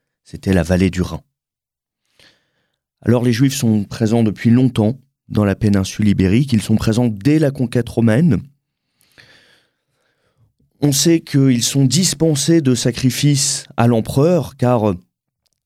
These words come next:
ils ont pris le parti de Jules César dans la guerre civile qu'il a opposée à Pompée. Et par conséquent, Auguste, fils adoptif de Jules César, qui devient le premier empereur,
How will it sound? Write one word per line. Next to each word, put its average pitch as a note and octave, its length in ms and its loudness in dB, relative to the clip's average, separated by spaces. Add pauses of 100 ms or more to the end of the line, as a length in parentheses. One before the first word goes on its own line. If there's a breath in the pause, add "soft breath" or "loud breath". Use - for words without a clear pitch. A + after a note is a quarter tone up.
(140)
ils G#2+ 160 0
ont G#2+ 80 0
pris C3 220 0
le A2 100 0
parti - 400 -4
de A2+ 140 2
Jules A#2 180 0
César A2+ 480 0
dans G2+ 100 -6
la F2+ 140 -4
guerre A2 220 -2
civile A2 320 -2
qu'il F#2+ 200 -4
a F2+ 80 2
opposée G2 380 0
à F2+ 80 0
Pompée. G#2 480 -4 (640 soft breath)
Et G2 80 -4
par A2+ 220 -4
conséquent, A#2+ 580 -2 (560 soft breath)
Auguste, D#3 600 -2 (220)
fils - 560 -4
adoptif A2+ 520 -2
de G2+ 120 0
Jules G2 200 -4
César, C3+ 520 -2
qui G2 140 -10
devient G2+ 320 0
le F2 160 -4
premier A2+ 400 0
empereur, G#2+ 640 -2